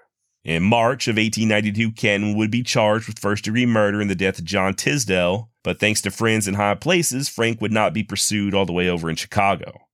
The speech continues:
There was no worry about extradition, and his legal problems only existed in Wyoming and mostly just there in Johnson County.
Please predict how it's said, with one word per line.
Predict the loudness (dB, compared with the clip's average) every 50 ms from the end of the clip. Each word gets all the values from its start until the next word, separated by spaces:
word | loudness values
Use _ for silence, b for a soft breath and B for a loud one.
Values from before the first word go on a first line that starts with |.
| _ _ _ _ _
There | -6 -6
was | -4 -2 0
no | 2 2 2
worry | 4 4 2 2 2 2
about | 2 2 2 2 4
extradition, | 2 0 0 -4 -4 -2 0 0 0 0 -2 -2 -4 -4 -6 -8 _
and | -2 0 0
his | 0 0 0
legal | 0 0 0 0 -2
problems | -2 0 0 2 2 2 2 2 0 -2 -2 -4 -2
only | 0 0 2 2 2 2 0
existed | 0 -2 0 0 0 0 0 -2 -2 -4 -2
in | -2 0 0
Wyoming | 2 2 2 2 2 2 2 0 -2 -4 -4
and | -4 -2 0
mostly | 0 0 0 0 -2 -4 -4 -2 -2 -2
just | -2 -2 -2 -2 0
there | 0 0 0
in | 0 -2
Johnson | 0 0 0 0 -2 -4 -8 -4
County. | -2 -2 0 0 -2 -4 -8 -14